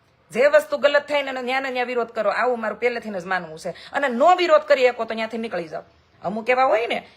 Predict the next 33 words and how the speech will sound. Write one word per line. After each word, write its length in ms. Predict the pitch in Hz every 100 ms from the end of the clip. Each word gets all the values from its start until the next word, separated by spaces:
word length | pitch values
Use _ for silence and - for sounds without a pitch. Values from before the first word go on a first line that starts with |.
| _ -
કે 80 |
કહેવાતા 440 | 190 269 269 262 240
મોટા 300 | 240 240 220
મા-, 240 | 185 185
મોટા 280 | 202 240 202
માથા, 320 | 175 175 180 - _ _ 175
જેમાં 220 | 208 254
કાંઈ 160 | 262 240
હોય 260 | 262 277
જ 80 | 220
નહીં. 160 | 233 214
મોટા 200 | 240 247
માથા 200 | 247 247
કેમ 220 | 262 247
બને? 220 | 247 240
આખા 140 | 233 220
ગામને 320 | 247 247 190
ખબર 260 | 220 208
હોય. 100 | 196
ગામના 300 | 202 226 220
બૂસ 280 | 196 247 240
મારી 260 | 240 240 254 - - -
અને 140 | 214
લુખાગીરી 420 | 233 262 247 247
કરીને 240 | 240 262 240
મોટા 200 | 247 247
માણા 160 | 240
બન્યા 260 | 233 285 294
હોય 140 | 285
ને, 220 | 247 208 - _
કે 60 | 208
જેની, 260 | 226 240 220
અ, 440 | 202 196 185